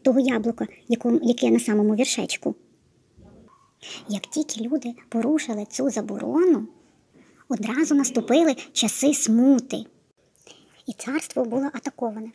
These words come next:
У королівство, е, потрапляє ціла армія різноманітної нечисті.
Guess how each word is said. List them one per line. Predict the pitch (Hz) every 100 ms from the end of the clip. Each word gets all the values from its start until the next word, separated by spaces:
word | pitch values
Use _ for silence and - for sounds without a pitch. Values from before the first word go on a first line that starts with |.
| -
У |
королівство, | 262 220 190 302 359 - 294
е, | 262 - - - _ 294 233 226 226 226
потрапляє | 226 - 214 214 285 277
ціла | - 220 269 - 220 262
армія | 302 269 254
різноманітної | 247 226 220 208 214 285 277 262
нечисті. | 262 294 226 - - -